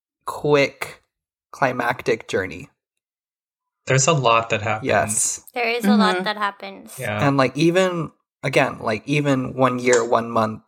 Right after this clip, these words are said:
Speaker 1: one week, like, it's a lot.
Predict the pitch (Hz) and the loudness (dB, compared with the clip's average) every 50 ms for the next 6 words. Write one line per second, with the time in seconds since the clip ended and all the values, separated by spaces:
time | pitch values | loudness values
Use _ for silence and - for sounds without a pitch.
0 | - 127 127 120 117 117 113 113 113 101 - - - - _ _ - - - - | -6 0 2 2 2 0 -2 -4 -4 -4 -6 -8 -14 -20 _ _ -6 -4 -2 -2
1 | - - - - _ _ _ _ _ _ _ _ _ _ - - - 127 - - | -4 -6 -12 -20 _ _ _ _ _ _ _ _ _ _ -2 0 0 0 0 0
2 | - - - - 98 101 95 - - - | 0 0 0 2 2 2 2 2 -2 -4